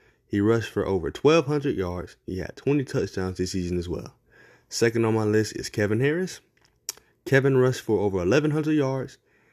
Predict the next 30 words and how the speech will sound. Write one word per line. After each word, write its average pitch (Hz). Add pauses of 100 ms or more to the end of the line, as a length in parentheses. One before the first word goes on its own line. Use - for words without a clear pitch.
(320)
He 113
also 117
had 107
a 90
hundred 113
rushing 107
yards 101
in 90
five 104
out 101
of 92
his 92
seven 104
games 101
played. 143 (360)
His 98
last 110
two 113
games, 127 (100)
he 110
had 92
two 117
hundred 117
yards 101
and -
fifteen 98
touchdowns 85
on 82
the 85
year. -